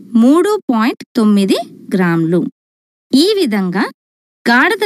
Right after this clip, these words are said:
తెలిసిన ద్రావణం అయిన సల్ఫ్యూరిక్ ఆమ్లంను ఉపయోగించి గాఢత తెలియని సోడియం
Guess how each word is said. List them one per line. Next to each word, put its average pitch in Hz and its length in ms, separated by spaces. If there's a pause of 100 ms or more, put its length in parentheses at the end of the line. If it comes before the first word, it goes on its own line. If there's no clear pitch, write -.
తెలిసిన 277 400
ద్రావణం 208 680
అయిన 185 200 (420)
సల్ఫ్యూరిక్ 370 680 (140)
ఆమ్లంను 208 400 (120)
ఉపయోగించి 202 600 (680)
గాఢత 370 540
తెలియని 262 480 (480)
సోడియం 381 480